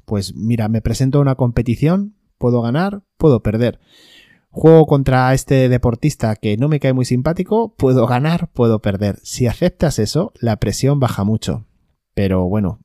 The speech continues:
esta es la teoría. Ya sé yo que esto no es tan fácil, ¿verdad? El caso es que una buena preparación previa y una planificación adecuada de,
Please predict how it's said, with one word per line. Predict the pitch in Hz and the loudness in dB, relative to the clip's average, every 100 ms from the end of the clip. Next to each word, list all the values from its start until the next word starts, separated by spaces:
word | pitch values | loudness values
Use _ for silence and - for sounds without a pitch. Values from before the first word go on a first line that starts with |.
| _ | _
esta | 110 - | -8 -4
es | 120 | -2
la | 117 | -2
teoría. | 110 104 104 101 - _ _ _ _ _ _ | -2 -2 -2 -6 -12 _ _ _ _ _ _
Ya | 107 107 113 110 | -2 0 0 -2
sé | - 113 | -2 -2
yo | 101 113 | 2 0
que | - 101 | 0 -2
esto | 98 - 104 | -2 0 -2
no | |
es | 101 | -2
tan | 90 | -4
fácil, | - 110 95 87 | -2 -2 -2 -4
¿verdad? | 87 117 127 - _ - - - _ | -2 -2 -2 -6 _ -20 -20 -20 _
El | 127 120 | -6 0
caso | 165 - 202 - | 0 2 2 2
es | 135 | -2
que | - 175 180 _ _ | 2 0 0 _ _
una | - 190 185 | 2 4 4
buena | 151 139 143 127 | 4 4 4 2
preparación | - 110 113 110 135 135 | 0 0 0 2 2 2
previa | 117 107 101 85 - - | 2 2 0 -2 -6 2
y | 131 | 6
una | 151 143 | 6 4
planificación | 123 117 - 117 113 - 131 | 2 2 0 0 0 2 2
adecuada | 123 113 - 107 98 82 113 - - - | 2 0 2 2 2 -2 -6 -14 -20 -8
de, | 101 98 95 92 90 85 82 | -4 0 0 2 0 -2 -6